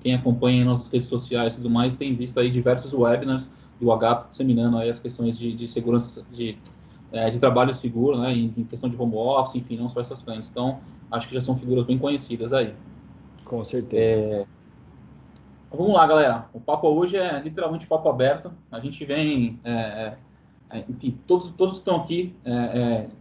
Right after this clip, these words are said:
Speaker 1: o Nicolas já fez alguns webinars aí nas últimas semanas falando sobre esse tema, o, o Agapto também.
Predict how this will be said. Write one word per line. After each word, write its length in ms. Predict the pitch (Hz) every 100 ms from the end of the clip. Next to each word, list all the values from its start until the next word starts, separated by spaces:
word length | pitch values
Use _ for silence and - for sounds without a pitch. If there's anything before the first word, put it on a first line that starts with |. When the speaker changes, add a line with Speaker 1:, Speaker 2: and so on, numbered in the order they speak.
| - 127
Speaker 1:
o 160 | 117 110
Nicolas 320 | 123 156 160
já 80 | 139
fez 200 | 131 147
alguns 420 | 127 139 139 123
webinars 500 | 120 123 135 127 120
aí 220 | 117 117 131
nas 100 | 127
últimas 280 | 127 127
semanas 420 | 123 117 131 131 127
falando 340 | 117 127 127
sobre 200 | 127 123
esse 120 | 120 -
tema, 500 | 135 139 135 131 - - - -
o, 160 | 131
o 200 | 131 127
Agapto 400 | 127 123 135 139
também. 500 | 131 123 127 139 139